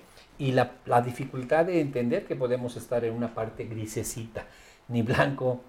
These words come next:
ni negro. Eh, y que cuando estamos polarizados, esta es el, la razón por la cual tenemos tantos conflictos en la vida, con la gente, en el trabajo,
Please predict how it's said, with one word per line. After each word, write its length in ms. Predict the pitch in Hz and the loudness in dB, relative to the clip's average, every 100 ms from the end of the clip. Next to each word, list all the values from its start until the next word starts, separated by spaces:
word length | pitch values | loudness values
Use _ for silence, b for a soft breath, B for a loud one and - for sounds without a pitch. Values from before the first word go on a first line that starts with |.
| - - | -20 -6
ni 160 | 123 117 | 0 2
negro. 380 | 113 98 87 - _ B B B - | 2 0 -6 -14 _ B B B -2
Eh, 480 | 131 123 127 127 131 | 4 6 6 4 2
y 140 | 143 | 0
que 180 | 143 143 | 4 6
cuando 220 | 143 143 | 6 2
estamos 400 | 139 170 175 170 | 4 4 4 0
polarizados, 800 | - 165 160 147 170 135 139 - B B B - | 2 2 2 -2 -2 0 -2 -8 B B B -2
esta 380 | 135 131 - 151 | 2 2 2 0
es 180 | 139 - | 2 4
el, 540 | 120 110 113 110 107 | 4 4 -4 -4 0
la 100 | 107 | 0
razón 600 | 107 104 - 147 120 123 B B B B | 0 0 4 4 4 -2 B B B B
por 160 | 98 | 4
la 140 | 110 - | 4 4
cual 200 | 127 131 | 4 4
tenemos 440 | 120 123 120 - | 2 0 -2 -4
tantos 320 | 156 - 170 | -10 -10 -10
conflictos 580 | - 135 - 143 - 139 | -8 -8 -8 -12 -8 -6
en 140 | 131 | -2
la 100 | 120 | 0
vida, 400 | 120 131 123 120 | 0 0 2 0
con 220 | - 165 151 | 0 0 0
la 100 | 131 | 0
gente, 380 | 135 123 120 | -4 -6 -4
en 100 | 131 | -4
el 140 | 139 135 | -4 -2
trabajo, 580 | 135 123 123 120 123 | 0 2 2 0 -4